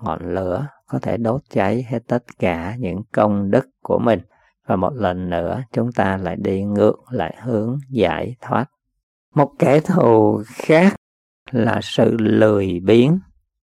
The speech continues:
buồn ngủ, hôn trầm thụy miên.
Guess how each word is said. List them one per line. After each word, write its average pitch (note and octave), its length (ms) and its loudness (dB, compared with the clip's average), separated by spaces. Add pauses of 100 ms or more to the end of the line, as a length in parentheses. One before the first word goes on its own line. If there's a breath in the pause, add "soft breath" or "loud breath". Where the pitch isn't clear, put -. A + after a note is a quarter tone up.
(200)
buồn F#2+ 440 2
ngủ, F2+ 340 0 (580)
hôn G#2+ 460 2
trầm F2 360 -2 (140)
thụy F#2+ 300 -2
miên. G#2 280 2